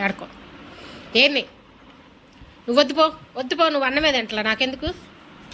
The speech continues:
అన్నం తింటావా అయితే? ఆ? అన్నం తింటావా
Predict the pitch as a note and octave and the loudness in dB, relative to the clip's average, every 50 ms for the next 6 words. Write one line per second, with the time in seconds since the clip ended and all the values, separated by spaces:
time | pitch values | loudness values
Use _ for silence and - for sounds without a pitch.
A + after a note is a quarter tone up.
0 | - - - - - - - - - - A3 C4+ D#4+ D#4+ D4+ C4+ B3 B3 C4 D#4+ | -16 -16 -18 -20 -20 -20 -20 -12 -6 -2 2 4 4 4 4 4 4 4 4 4
1 | E4 C#4+ D4+ E4 G#4+ A#4 - - - - - - - - - - - - - - | 2 2 2 0 0 0 -4 -10 -20 -20 -20 -20 -20 -20 -20 -20 -20 -20 -18 -8
2 | - C#4 - - - - - - - - - - - - - - - - - - | -4 -2 -2 -2 -4 -8 -18 -20 -20 -20 -20 -20 -20 -20 -20 -16 -12 -8 -8 -8
3 | - - - - - A3+ C4 D#4+ E4+ E4 D#4+ C#4 D4+ D4+ E4 | -8 -10 -14 -12 -4 0 2 4 4 4 4 4 4 4 4